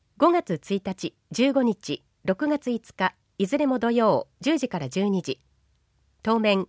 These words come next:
園庭のみ開放します。ランチ交流、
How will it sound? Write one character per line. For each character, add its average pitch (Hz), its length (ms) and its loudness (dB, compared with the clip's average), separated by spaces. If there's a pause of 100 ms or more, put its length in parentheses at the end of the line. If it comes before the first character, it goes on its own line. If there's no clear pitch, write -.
(140)
園 269 220 2
庭 311 140 2
の 311 120 2
み 269 140 2
開 185 220 -2
放 175 180 -4
し - 140 -10
ま 156 120 -2
す。 - 140 -14 (1200)
ラ 233 140 4
ン 311 60 0
チ - 140 -14
交 311 200 2
流、 165 380 -2